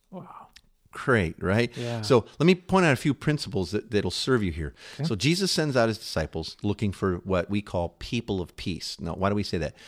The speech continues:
Speaker 2: Um, it's those who would be initially open to them,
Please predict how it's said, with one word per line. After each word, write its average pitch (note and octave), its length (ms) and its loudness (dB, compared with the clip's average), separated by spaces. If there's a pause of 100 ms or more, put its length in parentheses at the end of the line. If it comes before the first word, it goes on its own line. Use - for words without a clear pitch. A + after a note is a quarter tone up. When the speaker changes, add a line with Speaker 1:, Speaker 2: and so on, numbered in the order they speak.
(300)
Speaker 2:
Um, F#2 180 0 (140)
it's A2 180 0
those F#3+ 320 4
who - 100 -6
would D#3+ 120 2
be B2 160 4
initially G2 640 2 (100)
open G2+ 360 0
to - 100 -4
them, C#2+ 260 -8